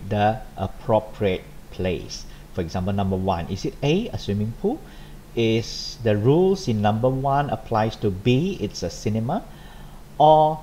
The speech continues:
the rules here in number one should be C, uh, museum, uh, sorry, library. <coughs> Excuse me. So you are going to decide.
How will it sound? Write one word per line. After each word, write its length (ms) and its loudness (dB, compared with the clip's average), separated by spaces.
the 100 6
rules 440 6
here 260 6
in 220 2
number 240 4
one 300 4
should 220 -6
be 100 -2
C, 560 -2
uh, 360 -4
museum, 520 4
uh, 40 -10
sorry, 240 -2
library. 480 6
<coughs> 460 -4
Excuse 300 -6
me. 120 -4
So 120 2
you 120 10
are 80 12
going 220 4
to 120 -6
decide. 400 2